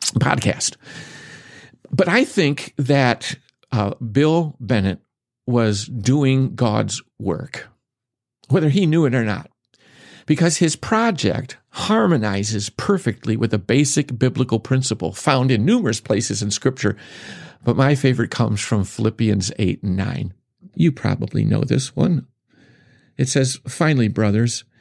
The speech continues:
whatever is true, whatever is honorable, whatever is just, whatever is pure, whatever is lovely, whatever is commendable, if there is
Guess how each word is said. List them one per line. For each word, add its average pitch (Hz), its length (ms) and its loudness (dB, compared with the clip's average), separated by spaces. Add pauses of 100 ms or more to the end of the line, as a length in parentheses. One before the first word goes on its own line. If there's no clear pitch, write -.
(440)
whatever 147 480 2
is 113 500 0 (180)
true, 107 600 2
whatever 135 420 2
is 110 160 2
honorable, 104 680 0 (120)
whatever 127 460 2
is 104 200 -2
just, 104 640 -2 (300)
whatever 127 760 2
is 101 300 -2
pure, 101 500 -4 (580)
whatever 147 680 0
is 110 320 -2
lovely, 107 440 -4
whatever 160 880 0
is 110 240 0
commendable, 117 680 0
if 143 220 0
there 147 200 2
is 131 300 0